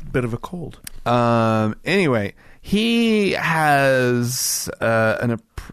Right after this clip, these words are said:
Speaker 2: he thinks that there's, that we need a different approach on how to prevent mass shootings.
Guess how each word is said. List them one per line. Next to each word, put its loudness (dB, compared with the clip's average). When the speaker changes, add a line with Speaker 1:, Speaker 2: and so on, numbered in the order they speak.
Speaker 2:
he 0
thinks -2
that -8
there's, 0
that -6
we -2
need -2
a -6
different 0
approach -4
on -2
how 2
to 0
prevent -2
mass -2
shootings. -2